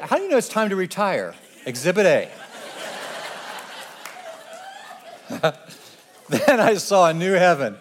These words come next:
and a new earth, for the first heaven and the first earth had passed away, and there was no longer any sea. I saw the holy city, the new Jerusalem, coming down out of heaven from God,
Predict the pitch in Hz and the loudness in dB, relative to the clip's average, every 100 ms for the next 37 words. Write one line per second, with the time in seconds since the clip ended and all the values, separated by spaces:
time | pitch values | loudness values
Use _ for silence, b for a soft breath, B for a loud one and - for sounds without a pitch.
0 | B B B 139 147 147 170 185 160 110 | B B B 0 0 2 0 4 4 2
1 | - - - b b - 147 135 - 175 | -4 -16 -20 b b -6 -4 -4 -2 0
2 | 185 - 147 120 123 123 123 117 156 160 | 0 2 2 2 -4 -6 -6 -4 -2 -2
3 | 147 127 104 95 107 - 120 117 120 107 | -2 -4 -4 -6 -8 -2 -2 -2 -6 -8
4 | 98 101 _ b b b b b - 104 | -8 -14 _ b b b b b -12 -10
5 | 107 120 143 156 135 123 110 107 - - | -8 -2 0 2 0 0 -6 -10 -12 -14
6 | 82 76 _ _ _ _ _ _ _ - | -16 -20 _ _ _ _ _ _ _ -10
7 | 147 - 214 165 131 175 156 120 - 196 | -6 -2 0 0 -2 -2 -2 -6 -6 -6
8 | 151 123 156 208 180 185 196 202 143 120 | -6 -6 -4 -4 -4 -6 -4 -4 -6 -6
9 | 127 113 104 110 104 110 95 107 101 87 | -8 -8 -8 -10 -10 -10 -8 -8 -10 -12
10 | 101 95 90 | -12 -10 -12